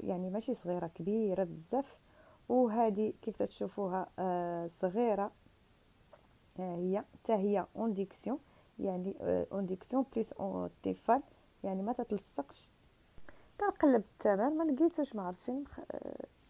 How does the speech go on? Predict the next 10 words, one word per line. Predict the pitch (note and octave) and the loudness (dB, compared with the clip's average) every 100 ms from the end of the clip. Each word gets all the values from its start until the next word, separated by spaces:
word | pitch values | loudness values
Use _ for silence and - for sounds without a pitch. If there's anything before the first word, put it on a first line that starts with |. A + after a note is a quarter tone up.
| - - C4+ | -20 -6 0
فين | C4 | 0
مخشي. | B3+ - - - _ A#3+ | -2 -6 -8 -8 _ 4
اه، | C#4 D#4+ B3+ G3 - - - - | 4 6 2 0 -8 -20 -18 -2
تدير | A#3 F#3+ G#3+ | 0 4 4
عشرين | F#3 F3 B3 B3+ | 2 2 2 2
أورو | - G#3 G3 | 2 0 2
يا | F#3 | 0
البنات. | F3 F3+ F3 F3 - _ - - - _ - _ _ _ - - - - _ - _ - | 0 -4 -4 -6 -14 _ -20 -20 -20 _ -20 _ _ _ -20 -20 -20 -20 _ -20 _ -12
هانتي | G3 F#3+ F#3 | -6 -6 -2
ع-، | F#3 | -4